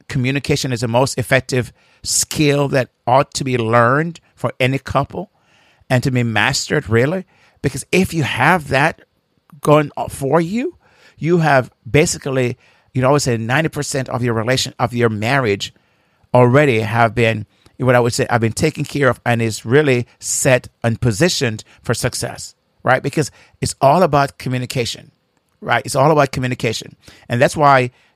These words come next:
you know, I've actually carved out a statement that I want to,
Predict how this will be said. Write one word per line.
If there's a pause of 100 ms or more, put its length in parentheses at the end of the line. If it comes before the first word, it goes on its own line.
you
know,
I've
actually (260)
carved
out
a
statement (320)
that
I
want
to,